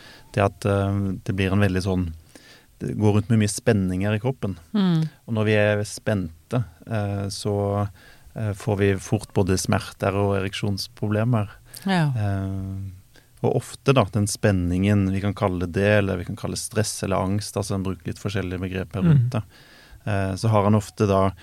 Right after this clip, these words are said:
Speaker 1: litt sånn kolliderende følelser. For eksempel når jeg begynner å kjenne på lystfølelsen,
Speaker 2: Mm.
Speaker 1: så aktiveres det en annen følelse.
Speaker 2: Som er angst?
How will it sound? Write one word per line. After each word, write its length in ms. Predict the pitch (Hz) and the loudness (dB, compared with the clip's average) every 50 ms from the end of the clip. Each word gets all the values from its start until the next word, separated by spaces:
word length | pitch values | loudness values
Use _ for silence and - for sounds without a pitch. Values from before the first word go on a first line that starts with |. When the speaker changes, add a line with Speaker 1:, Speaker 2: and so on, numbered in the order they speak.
| - - - _ - | -20 -20 -12 _ -6
Speaker 1:
litt 100 | 101 - | -4 -2
sånn 300 | - 101 98 95 95 90 | 0 2 2 2 2 0
kolliderende 760 | - - - 107 101 104 101 98 98 95 90 87 92 101 104 - | -2 -2 0 0 2 2 0 0 0 -2 -2 -2 -2 -4 -4 -4
følelser. 520 | - - 104 92 92 - - - 120 113 - - - - _ | -2 -2 -4 -2 -4 -6 -8 -6 -6 -8 -8 -10 -20 -20 _
For 140 | _ - 107 | _ -8 -6
eksempel 380 | - - - 101 92 82 - - | -4 -4 -4 -4 -4 -4 -4 -2
når 120 | 101 101 95 | -2 0 0
jeg 20 | |
begynner 360 | 98 98 95 98 95 95 98 95 | 0 0 0 0 0 0 0 -2
å 40 | 98 | -2
kjenne 500 | - - - - - - - 104 98 95 | -4 -6 -6 -8 -6 -4 -2 -2 -2 -2
på 140 | - - 104 | -2 -4 -4
lystfølelsen, 720 | 95 90 - - - - 110 107 107 104 - - 107 101 95 - - - - - - | -4 -4 -6 -8 -6 -4 -2 -2 -2 -2 -4 -4 -6 -6 -6 -8 -12 -20 -20 -8 -4
Speaker 2:
Mm. 220 | 202 180 170 160 160 | 0 0 2 2 0
Speaker 1:
så 140 | 151 - 107 | 0 0 0
aktiveres 560 | 104 - - - 110 104 101 95 90 87 - - | 0 0 0 0 2 2 2 2 0 -2 -2 -2
det 40 | 110 | 0
en 100 | 101 101 | 2 2
annen 220 | 98 95 95 90 | 2 2 0 -2
følelse. 520 | - - 110 101 95 92 - - - 101 82 - - _ _ - - | -2 -2 0 0 -2 -2 -4 -4 -4 -4 -6 -8 -12 _ _ -20 -12
Speaker 2:
Som 280 | - - - 170 165 160 | -10 -4 -2 0 2 2
er 140 | 160 156 156 | 4 2 2
angst? 440 | 156 175 202 170 - - - - | 2 0 0 -2 -4 -6 -10 -14